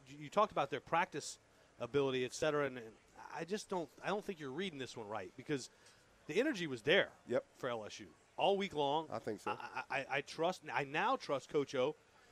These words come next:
Speaker 1: to certainly have his teams prepared. He's shown you week in and week out that he hasn't prepared. Look, we just gotta admit, Ray, that Florida just out-executed L S U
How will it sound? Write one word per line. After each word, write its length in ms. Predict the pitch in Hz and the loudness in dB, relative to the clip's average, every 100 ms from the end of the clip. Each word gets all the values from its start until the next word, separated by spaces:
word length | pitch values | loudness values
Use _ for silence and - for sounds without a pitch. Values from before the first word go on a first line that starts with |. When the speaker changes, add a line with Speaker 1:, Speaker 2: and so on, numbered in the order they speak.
| - | -20
Speaker 1:
to 60 | 131 | -6
certainly 320 | 180 165 151 | -2 0 2
have 240 | 151 165 | 4 4
his 200 | 151 151 | 2 -4
teams 300 | - 156 147 | -4 -4 -4
prepared. 400 | - - 151 131 | -8 -4 0 0
He's 140 | 123 180 | 0 -4
shown 320 | - 180 170 | -2 -2 -2
you 100 | 147 | -4
week 220 | 151 156 | -6 0
in 80 | 156 | 0
and 80 | 139 | 0
week 160 | 135 | 0
out 160 | 147 127 | 2 2
that 140 | 117 - _ - - | 0 -6 _ -18 2
he 100 | 226 | 4
hasn't 240 | 170 135 | 4 2
prepared. 340 | - 226 220 - - | -4 0 2 0 -4
Look, 120 | 196 | -6
we 80 | 214 | -6
just 160 | 220 | -4
gotta 140 | - 170 | 2 4
admit, 300 | 151 208 185 - - - _ | 4 2 0 -6 -20 -20 _
Ray, 260 | 135 160 185 - 139 | 0 0 0 -6 -4
that 220 | 147 143 - | 0 0 -2
Florida 340 | - 175 240 233 | -6 0 2 0
just 160 | 196 | -4
out-executed 640 | 180 196 202 - - 202 185 | 2 6 6 2 -4 -4 2
L 160 | 196 | 2
S 140 | 202 - | 2 -2
U 140 | 262 | -6